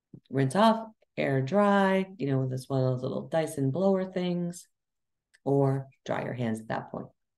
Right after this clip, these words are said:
The key here is to use soap, and the key here is twenty seconds. Sanitary hand washing. It is, um,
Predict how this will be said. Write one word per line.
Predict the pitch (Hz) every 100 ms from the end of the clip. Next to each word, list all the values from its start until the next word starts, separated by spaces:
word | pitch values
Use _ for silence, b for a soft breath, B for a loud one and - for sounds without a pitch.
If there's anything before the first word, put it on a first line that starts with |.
| _ _ _ _ b b b
The | 196
key | 196 311 349
here | - 160 147 156 -
is | 147 147 143 -
to | 135
use | 131 127 -
soap, | - 135 220 - - _ _ _ _ _ _ _ _ -
and | 160 170
the |
key | 175 277 302
here | 202 202 277 - _ _
is | 185 214 214
twenty | 208 240
seconds. | 254 269 151 - - _ _ _ _ _ _ _ _ _ _ _ _ _ _ _ _ _ _ _ _ _ _ -
Sanitary | - 165 165 170 165 147 143
hand | 131 117
washing. | - - - 131 - _ _ _ _ _ _ _ _ _ _ _ _ _ _ _ _ _ _ _ _
It | 143 120 143
is, | 147 123 120 - - _ _ _ _ _ _ _ _ _ _ _ _ _ -
um, | 131 120 - 127